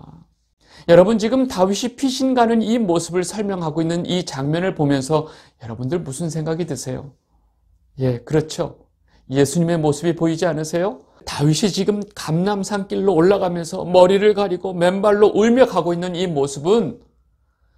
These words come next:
우리에게 충분히 예수님께서 십자가를 지고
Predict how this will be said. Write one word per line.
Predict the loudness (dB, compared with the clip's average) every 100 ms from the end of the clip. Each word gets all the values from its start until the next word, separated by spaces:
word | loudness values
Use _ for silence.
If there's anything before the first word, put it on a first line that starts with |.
| _ -6
우리에게 | -2 0 0
충분히 | -2 -2 0 0 0 -2 -4 -14 _ -2
예수님께서 | 4 4 2 -2 -2 -2 -4
십자가를 | -6 -4 0 0 0
지고 | -2 -2 -4 -4